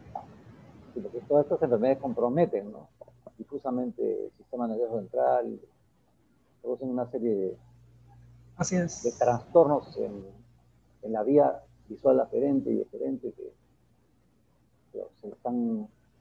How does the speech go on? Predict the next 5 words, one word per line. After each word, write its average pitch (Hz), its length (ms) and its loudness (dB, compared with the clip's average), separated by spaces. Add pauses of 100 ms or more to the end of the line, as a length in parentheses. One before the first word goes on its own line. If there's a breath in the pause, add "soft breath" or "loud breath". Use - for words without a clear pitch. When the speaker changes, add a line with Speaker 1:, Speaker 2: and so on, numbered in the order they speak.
(140)
Speaker 1:
explicando 120 560 -2
durante 101 300 -6
todas 110 300 -2
estas 101 200 -6 (760)
presentaciones. - 680 -6